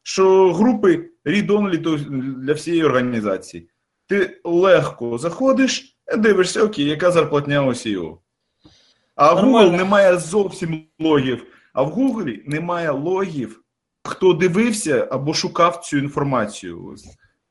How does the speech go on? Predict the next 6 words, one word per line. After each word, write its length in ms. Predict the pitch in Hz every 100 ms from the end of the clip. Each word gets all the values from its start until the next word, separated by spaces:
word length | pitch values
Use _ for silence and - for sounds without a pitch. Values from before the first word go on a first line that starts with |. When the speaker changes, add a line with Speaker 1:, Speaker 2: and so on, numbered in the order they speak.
| _
Speaker 1:
Є 200 | 131 190
логи, 500 | 220 196 170 170 160
щоб, 260 | 147 139 135
е, 400 | 131 131 127 127
коли 160 | 151 160
ти, 560 | 160 151 143 139 135